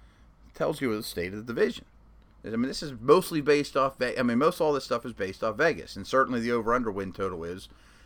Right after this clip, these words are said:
and Sharp's strength of schedule is, which is fifteenth easiest in the league. It's right in the middle. Their two variable games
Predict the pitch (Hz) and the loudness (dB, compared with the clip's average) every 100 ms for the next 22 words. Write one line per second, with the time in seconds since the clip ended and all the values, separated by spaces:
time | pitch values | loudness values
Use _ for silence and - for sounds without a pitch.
0 | - 123 131 127 113 - 127 123 - 127 | -6 0 0 0 -2 2 2 2 0 -2
1 | 123 113 233 226 139 104 107 131 - - | -2 -2 2 4 2 0 -2 -4 -14 -20
2 | - - 139 151 147 - 214 202 - 196 | -20 -8 -4 -4 -6 -2 0 0 -4 -4
3 | 180 - 151 131 139 127 131 120 117 95 | -4 -4 -6 -2 -2 -2 -2 -2 -2 -4
4 | 76 - 139 151 143 131 113 95 - - | -8 0 2 2 0 0 0 0 -8 -20
5 | - - - - - - - 147 156 - | -20 -20 -20 -18 -18 -20 2 8 8 6
6 | 240 175 208 208 190 165 147 143 143 143 | 2 6 8 8 8 4 4 2 2 0
7 | 127 | -2